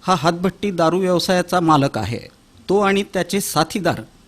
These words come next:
त्यांची वाहनं निष्काळजीपणे चालवून परिसरातील रहिवाशांना, जाणाऱ्या येणाऱ्या लोकांच्या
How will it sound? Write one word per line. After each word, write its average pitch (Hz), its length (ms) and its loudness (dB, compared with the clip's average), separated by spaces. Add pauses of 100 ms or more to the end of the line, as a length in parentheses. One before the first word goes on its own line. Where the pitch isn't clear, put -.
(180)
त्यांची 165 300 2
वाहनं 180 480 2
निष्काळजीपणे 180 720 0
चालवून 175 440 0 (360)
परिसरातील 175 680 0
रहिवाशांना, 170 720 2 (640)
जाणाऱ्या 165 440 4 (160)
येणाऱ्या 156 300 2
लोकांच्या 156 680 0